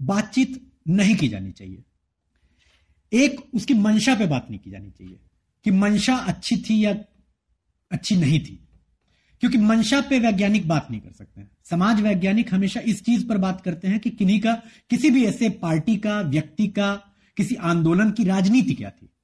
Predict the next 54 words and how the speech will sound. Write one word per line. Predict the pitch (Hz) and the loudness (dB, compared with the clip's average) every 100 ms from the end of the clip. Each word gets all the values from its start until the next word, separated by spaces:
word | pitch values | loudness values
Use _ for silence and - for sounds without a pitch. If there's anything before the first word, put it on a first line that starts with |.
| _ _ _ _ _ _ _ - | _ _ _ _ _ _ _ 0
हमें | 240 | 2
नहीं | 254 247 247 | 4 4 2
पता | 240 | -2
अन्ना | 202 196 214 | -2 0 2
हजारे | 196 202 202 | 2 2 2
ईमानदार | 190 180 175 175 | 2 2 2 2
हैं | 165 | 0
कि | 151 | 0
बेईमान | 135 123 113 | 0 0 -2
हैं, | 123 - _ _ _ _ _ - | -6 -12 _ _ _ _ _ -2
जो | 147 214 | 0 4
भी | 240 | 2
उससे | 190 - | 2 -2
फर्क | - 208 | -4 -6
क्या | - 120 | -4 -8
पड़ता | - - 92 | -8 -20 -20
है। | _ _ _ _ _ - | _ _ _ _ _ -4
और | 190 | 2
हमें | 220 254 | 4 4
भी | |
नहीं | 247 247 | 4 2
पता | 226 240 | 0 -2
कि | - 233 | -4 -4
गांधी | 151 170 190 | -4 0 2
ईमानदार | 226 196 190 190 185 190 | 4 2 2 0 0 0
थे | |
या | 175 | 0
बेईमान | 156 147 147 147 147 | 2 2 0 -2 -8
थे। | - _ _ _ _ _ _ - 254 | -20 _ _ _ _ _ _ 0 0
इस | - - | 0 -4
बहस | 165 214 247 262 | 0 2 2 0
में | 185 | 0
जाना | 180 185 | 2 2
ही | 196 | 2
बेकार | 131 - 92 | 0 -4 -18
है। | - _ _ _ _ - 196 | -20 _ _ _ _ -2 0
मुख्य | 254 254 | 2 0
पहलू | 269 233 240 | 0 2 4
यह | 226 240 | 4 2
है | |
कि | 247 269 | 2 0
उनकी | 220 214 240 | 0 2 0
राजनीति | 160 156 175 240 247 | 2 2 2 2 0
और | 220 | 0
उनके | 202 220 | 0 0
दर्शन | 156 156 - 208 | 0 0 2 0
का | 143 | 0
चरित्र | - 123 - | 0 -2 -4
क्या | - 123 | -6 -6
था, | 185 | -4
यह | 170 170 | 0 2
देखा | 160 104 101 | 2 0 -8
जाना | 92 92 | -16 -18
चाहिए। | 92 _ 117 | -20 _ -20